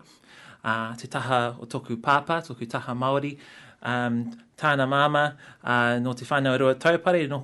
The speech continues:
no rongo whakāta, uh, toku kuia, uh, toku koro, uh, tāna taha, uh, mai Ngāti Raukawa, Ngāti Mutunga, uh, Ngāti Toa. Uh, nō reira, tēnā koutou katoa.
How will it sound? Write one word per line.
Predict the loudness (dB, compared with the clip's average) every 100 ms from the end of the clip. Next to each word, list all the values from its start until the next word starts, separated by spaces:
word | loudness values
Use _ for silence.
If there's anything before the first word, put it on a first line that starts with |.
| -4
no | -2 -2
rongo | -2 -4
whakāta, | -6 2 4 6 2 0 -12 -20 -20 -20 -6
uh, | -4
toku | -4 -10 -10
kuia, | -2 -2 -2 -16 _ -10
uh, | -6 -6
toku | -8 -14 -10
koro, | 0 2 2 0 -18 -20 -20 -10
uh, | -2 0 0
tāna | -2 -2 0
taha, | -2 2 4 4 2 -14 -20 -6
uh, | -2 2 2
mai | 0 2 4 4 2 0 -4
Ngāti | -2 -2 0 2
Raukawa, | 2 2 4 6 6 6 4 2
Ngāti | -6 -4 -6
Mutunga, | -4 -4 0 0 0 -4 -18 -20 -10
uh, | -4 -2 -2
Ngāti | -4 -6 -8 -6
Toa. | -2 -2 -2 _ _ _ _ -18 _ _ -10
Uh, | -8 -6
nō | -4
reira, | -4 -4
tēnā | -6 -4 -4 -4
koutou | -10 -12
katoa. | -14 -14 0 2